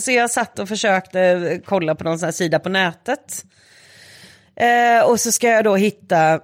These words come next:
<clears throat> kläder åt ett nioårigt tjejbarn som, eh, är,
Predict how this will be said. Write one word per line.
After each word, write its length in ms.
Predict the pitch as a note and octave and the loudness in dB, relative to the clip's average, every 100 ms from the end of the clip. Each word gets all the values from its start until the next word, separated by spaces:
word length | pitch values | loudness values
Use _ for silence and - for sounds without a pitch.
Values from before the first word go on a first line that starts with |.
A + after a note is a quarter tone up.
| - - | -6 2
<clears throat> 300 | E4+ D#4+ A3 | 4 4 2
kläder 380 | - G#3+ F3 F3+ | 0 0 2 0
åt 120 | F3+ | -2
ett 80 | F3+ | 0
nioårigt 440 | G3 G3 F3 E3 E3 | 0 2 2 0 0
tjejbarn 640 | A3 G3 G3 A#3 B3 A3 | 0 2 2 0 -4 -6
som, 460 | - A3+ F#3+ F#3 F3 | -2 0 0 0 0
eh, 540 | E3+ E3 E3+ - G3 D#3+ | 2 0 -4 -4 0 2
är, 80 | E3 | 2